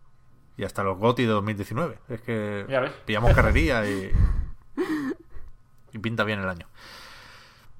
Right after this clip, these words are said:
Speaker 1: Muchas gracias, gente, por permitir que exista el Podcast Reload, porque, al igual que anightgames punto com, es un proyecto que se mantiene gracias a vuestras generosas aportaciones en Patreon,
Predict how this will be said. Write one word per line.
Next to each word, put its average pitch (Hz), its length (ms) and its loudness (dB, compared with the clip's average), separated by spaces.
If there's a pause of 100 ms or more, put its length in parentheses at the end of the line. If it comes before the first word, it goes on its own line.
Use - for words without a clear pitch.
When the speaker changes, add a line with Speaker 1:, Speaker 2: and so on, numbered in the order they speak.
(480)
Speaker 1:
Muchas 151 260 6
gracias, 151 420 4 (100)
gente, 139 380 -2 (240)
por 120 260 0 (1080)
permitir 104 560 -2 (520)
que 123 120 -4
exista 123 380 -6
el 110 120 -2
Podcast 123 380 -6
Reload, 117 240 -2 (160)
porque, 135 340 -4 (460)
al 107 140 -6
igual 107 280 2
que 117 200 -4
anightgames 110 580 -2
punto 113 340 -4
com, 135 280 0
es - 120 -16
un 113 120 -6
proyecto 110 400 -2
que 101 100 -4
se 117 100 -4
mantiene 104 420 -2
gracias 110 540 0
a 107 80 -4
vuestras 104 440 -6
generosas 117 520 -2
aportaciones 113 560 -2
en 101 100 -8
Patreon, 156 400 2